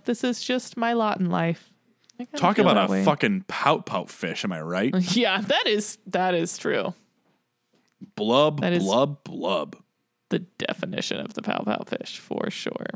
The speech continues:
Speaker 2: The thing
Speaker 1: Um,
Speaker 2: that I hated about this
Speaker 1: yeah.
Speaker 2: guy's little, little scene, so they introduce us, and he's like, "Well, uh, my chair broke, and my cat ran away, and my porch broke, and my T V only plays in green.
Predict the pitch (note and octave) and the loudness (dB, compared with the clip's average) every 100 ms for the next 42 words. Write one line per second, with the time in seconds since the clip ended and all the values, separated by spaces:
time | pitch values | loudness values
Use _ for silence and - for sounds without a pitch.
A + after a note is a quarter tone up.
0 | G3+ _ _ _ _ _ _ _ _ _ | -12 _ _ _ _ _ _ _ _ _
1 | _ _ _ _ - - - - - _ | _ _ _ _ -20 -20 -20 -20 -20 _
2 | - G#3 G#3+ G#3 A3+ F4 A#3+ D#3 D3 C3 | -2 4 6 6 6 6 4 4 4 4
3 | A2 G#2+ G2+ - C#3 C3+ B2+ - - - | 4 2 2 2 4 2 0 -4 -8 -4
4 | C3 C3 C3 C3 B2+ - C3 C3 C3 B2 | 0 2 2 2 0 0 0 0 2 4
5 | C#3+ F3 B2 G2 G#2 G2+ A2+ A2+ A2 E3+ | 4 2 2 4 2 4 2 2 2 2
6 | E3 D#3 F3+ - - G3+ F#3+ F#3+ - - | 4 4 2 -6 -6 2 2 2 -4 -20
7 | - A#3+ A3+ G3+ G3 - A3+ G#3+ A3 A3 | -4 2 6 6 4 2 4 4 4 4
8 | F3+ C#3 D#3 E3 E3+ E3 F3+ - G#3 G#3+ | 4 4 4 2 2 0 0 2 2 2
9 | - C#3+ C3 C3 C3+ C3 D#3+ D#3+ D#3+ - | 2 2 2 4 4 4 4 2 2 0
10 | - A3+ G#3+ - - D3+ F3 F3 D#3 C#3 | 2 2 2 0 2 4 4 2 0 0
11 | - - G3+ G3 F#3+ D#3+ D#3+ D#3+ - E3+ | -2 -2 0 2 2 2 0 -2 -2 -2
12 | E3+ F3 C#3+ C#3+ E3 F3+ G3 F3 C#3+ B2+ | 0 0 0 0 0 2 2 2 2 0
13 | B2 C3 C#3 | 0 -2 -2